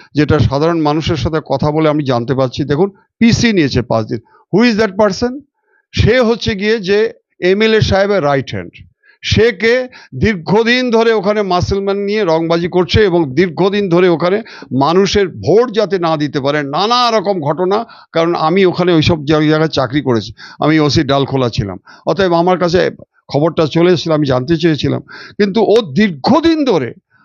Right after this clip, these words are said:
আজকে যেভাবে নাকি অত্যাচার করছে এবং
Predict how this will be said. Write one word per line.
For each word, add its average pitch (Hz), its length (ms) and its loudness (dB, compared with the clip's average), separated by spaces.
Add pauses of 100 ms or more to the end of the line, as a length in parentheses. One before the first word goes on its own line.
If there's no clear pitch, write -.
(160)
আজকে - 340 0
যেভাবে 175 460 0
নাকি 226 160 -2
অত্যাচার 240 580 0
করছে 170 500 -4 (300)
এবং 214 380 0